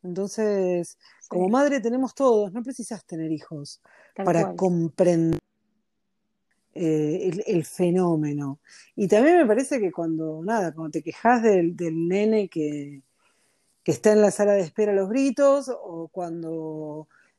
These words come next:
Speaker 1: te enojás porque tu compañera de laburo tuvo que salir corriendo porque la llamaron del colegio, y eso la verdad que no la hace ni mejor ni peor profesional,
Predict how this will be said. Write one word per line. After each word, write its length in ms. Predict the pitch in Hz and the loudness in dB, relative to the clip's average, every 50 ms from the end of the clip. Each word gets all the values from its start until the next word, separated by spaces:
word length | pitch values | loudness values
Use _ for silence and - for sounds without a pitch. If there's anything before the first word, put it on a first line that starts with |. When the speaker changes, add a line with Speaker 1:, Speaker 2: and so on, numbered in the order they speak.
| _ _ | _ _
Speaker 1:
te 80 | - 180 | 2 2
enojás 460 | 175 170 160 - - 226 233 226 226 - - | 4 4 2 0 2 2 2 2 2 -4 -6
porque 260 | 220 190 170 165 160 | -6 -6 -4 -4 -6
tu 100 | - 160 | -6 -6
compañera 500 | 156 165 160 156 160 160 175 185 190 196 | -6 -6 -8 -6 -6 -6 -4 -2 0 0
de 80 | 196 185 | 0 0
laburo 760 | 170 160 156 165 190 214 233 233 226 196 180 170 160 151 - _ _ _ _ _ _ _ | -2 -4 -6 -4 -4 -2 2 2 4 4 2 0 -2 -6 -10 _ _ _ _ _ _ _
tuvo 360 | - 320 339 330 262 190 165 - | 2 4 4 6 4 2 0 -2
que 100 | - 135 | -6 -14
salir 460 | - - 165 160 196 262 277 254 220 | -10 -8 -6 -2 -2 -2 -2 -2 -4
corriendo 640 | - 185 175 180 233 277 285 240 202 180 170 160 156 | -4 -4 -2 -2 0 0 0 0 0 -2 -4 -4 -6
porque 280 | 147 160 156 151 - 165 | -8 -10 -10 -6 -4 -4
la 160 | 156 156 156 | -4 -4 -6
llamaron 800 | - - 165 160 165 202 226 240 240 220 208 190 175 170 170 165 _ _ _ - - _ _ _ _ _ _ _ - | -10 -12 -10 -6 -2 0 2 2 4 4 2 2 0 -2 -4 -6 _ _ _ -20 -20 _ _ _ _ _ _ _ -4
del 280 | 185 180 190 175 165 | 2 2 4 4 4
colegio, 560 | 170 - 196 196 240 277 285 262 - - 233 202 | 4 4 4 6 6 4 2 2 0 2 2 4
y 80 | 202 | 4
eso 160 | 240 254 - 247 | 2 0 0 0
la 60 | 214 | 0
verdad 200 | 196 190 220 247 | 2 2 2 0
que 80 | 214 220 | 0 -2
no 100 | 208 220 | -2 0
la 200 | 220 208 220 240 | 0 0 0 0
hace 520 | 233 - - 208 185 180 170 165 165 180 185 | -2 -6 -8 -6 -4 -4 -4 -4 -6 -6 -8
ni 260 | 175 165 160 165 160 | -10 -10 -10 -8 -8
mejor 360 | 160 156 - - - 214 214 | -8 -8 -6 0 4 4 4
ni 140 | 214 208 196 | 4 4 2
peor 260 | 170 - 185 190 202 | 2 2 2 2 2
profesional, 800 | 185 190 185 - - 156 - 190 208 240 247 240 240 240 254 254 | 2 -2 -4 -6 -6 -6 -2 0 2 4 4 6 6 6 4 2